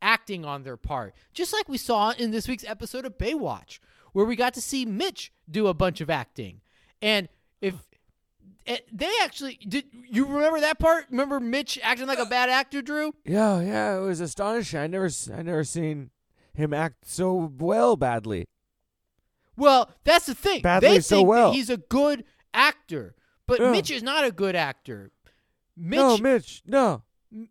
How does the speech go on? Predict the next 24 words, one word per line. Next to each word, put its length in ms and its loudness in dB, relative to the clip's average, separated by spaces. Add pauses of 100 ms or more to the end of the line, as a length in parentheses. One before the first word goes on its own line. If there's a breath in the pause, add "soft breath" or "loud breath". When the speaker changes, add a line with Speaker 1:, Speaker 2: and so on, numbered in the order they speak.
Speaker 1:
no, 440 -2 (100)
but, 340 0
but 300 4 (380)
our, 240 6
our 160 6
guy, 380 6
the 160 6
Hoff, 520 6 (200)
our 160 4
guy 240 6
David 320 6
Hasselhoff, 540 4
Speaker 2:
Oh. 140 12
Speaker 1:
he 60 4
was 240 -4
crushing 720 -4
it 160 4
with 140 -2
the 180 -2
acting 640 0
as 220 -2
a 80 -2
bad 300 2
actor. 560 -4